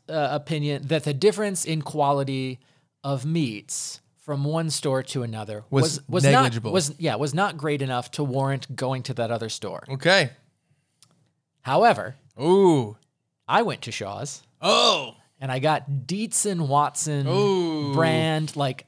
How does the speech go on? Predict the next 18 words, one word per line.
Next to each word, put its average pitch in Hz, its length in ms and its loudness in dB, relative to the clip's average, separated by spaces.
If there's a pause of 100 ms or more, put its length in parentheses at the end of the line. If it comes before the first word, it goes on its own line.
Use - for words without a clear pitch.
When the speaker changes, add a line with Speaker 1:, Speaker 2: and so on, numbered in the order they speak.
Speaker 1:
oven 156 400 0
roasted 139 580 0 (120)
Speaker 2:
Oh 151 140 4
my - 60 6
Speaker 1:
chicken 139 240 0
Speaker 2:
God. 135 380 6
Speaker 1:
lunch 113 180 0
meat. 131 380 -6 (300)
Speaker 2:
You 143 80 -2
know 165 60 6
what 175 60 6
their 165 120 2
catchphrase 170 460 0
is? 180 260 2 (340)
"Worse 170 320 4
than 165 100 2
the 151 80 0
Holocaust." 131 720 0